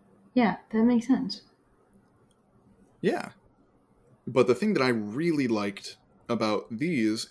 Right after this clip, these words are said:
Speaker 2: is that they gave them a little bit more to their ecology because they are pollinators.
Speaker 1: Oh, I remember this now.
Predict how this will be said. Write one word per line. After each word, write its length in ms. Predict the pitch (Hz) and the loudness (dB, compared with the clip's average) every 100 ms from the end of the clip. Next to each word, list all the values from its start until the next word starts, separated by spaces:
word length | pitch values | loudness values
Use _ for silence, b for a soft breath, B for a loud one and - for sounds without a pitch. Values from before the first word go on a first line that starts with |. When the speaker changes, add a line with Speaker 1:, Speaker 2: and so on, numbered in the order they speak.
| - | 6
Speaker 2:
is 300 | 123 113 104 | 6 6 0
that 420 | 117 110 104 - - | -2 -2 -4 -10 0
they 180 | 117 | 2
gave 280 | 113 135 139 | 4 2 2
them 180 | 131 123 | 0 2
a 60 | 110 | 4
little 200 | 131 123 | 6 6
bit 140 | 104 | 2
more 360 | 120 135 196 190 | 0 2 4 4
to 100 | 131 | 2
their 180 | 113 107 | 2 2
ecology 560 | 104 110 104 98 117 | 0 -2 -2 -2 -4
because 360 | 123 107 110 101 | -4 -4 -4 0
they 120 | 131 | 0
are 300 | 139 117 - | 2 -2 -2
pollinators. 920 | - 170 170 123 104 - - - - _ _ _ _ _ _ _ _ _ _ _ _ _ _ _ b b b b b _ | -8 -4 -2 0 -2 -6 -8 -10 -16 _ _ _ _ _ _ _ _ _ _ _ _ _ _ _ b b b b b _
Speaker 1:
Oh, 340 | 214 214 226 214 | 2 4 6 4
I 60 | |
remember 400 | 208 214 214 214 | 2 4 6 6
this 240 | 202 190 - | 4 2 0
now. 300 | 165 165 | -2 -2